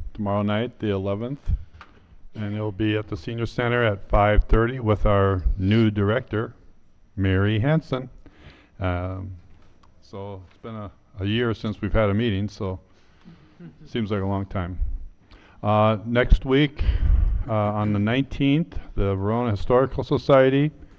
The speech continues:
Speaker 1: will host, uh, another fun adventure with local schools that occurred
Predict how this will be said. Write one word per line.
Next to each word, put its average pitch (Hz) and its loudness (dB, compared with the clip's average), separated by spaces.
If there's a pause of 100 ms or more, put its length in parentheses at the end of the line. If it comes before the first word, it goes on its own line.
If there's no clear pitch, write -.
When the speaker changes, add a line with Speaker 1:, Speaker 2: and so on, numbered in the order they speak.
(240)
Speaker 1:
will 104 -4
host, 117 -8
uh, 110 -2
another 110 4 (500)
fun 120 8
adventure 127 2
with 101 4 (280)
local 113 2 (200)
schools 143 -4
that 95 -6 (500)
occurred 117 -4